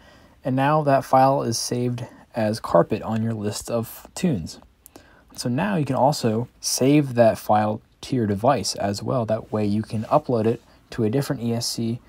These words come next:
or your friend's E S C, um, or you can just have a hard copy of that just in case. So you can go ahead and hit export.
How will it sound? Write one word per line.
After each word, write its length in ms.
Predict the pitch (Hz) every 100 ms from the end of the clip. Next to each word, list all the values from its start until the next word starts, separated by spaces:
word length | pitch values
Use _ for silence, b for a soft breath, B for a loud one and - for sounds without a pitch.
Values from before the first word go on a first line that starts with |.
| b b -
or 100 | 104
your 120 | 98
friend's 420 | - 127 123 110
E 180 | 113 120
S 140 | 117
C, 320 | - 123 117 120 B B B -
um, 180 | 95 104
or 160 | 120
you 80 | 120
can 140 | -
just 120 | 110 -
have 180 | 120
a 20 | 120
hard 260 | - 131
copy 320 | - 135 -
of 80 | 110
that 140 | 101 90
just 200 | 117 -
in 80 | 110
case. 400 | - 135 - - b b b
So 100 | -
you 60 |
can 260 | - 113 110
go 80 | 113
ahead 160 | 110
and 120 | 113 110
hit 140 | 113
export. 560 | 131 160 - 160 156 -